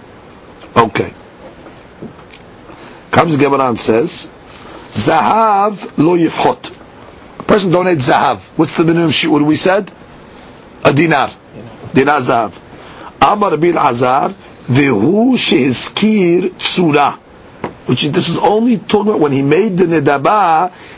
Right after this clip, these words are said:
he mentioned a, a denomination. Which means he said, "Hare alai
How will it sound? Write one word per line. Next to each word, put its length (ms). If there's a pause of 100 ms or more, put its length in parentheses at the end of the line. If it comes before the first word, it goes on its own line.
he 600 (240)
mentioned 840
a, 520 (840)
a 80
denomination. 760 (500)
Which 180
means 140
he 80
said, 300
"Hare 500
alai 680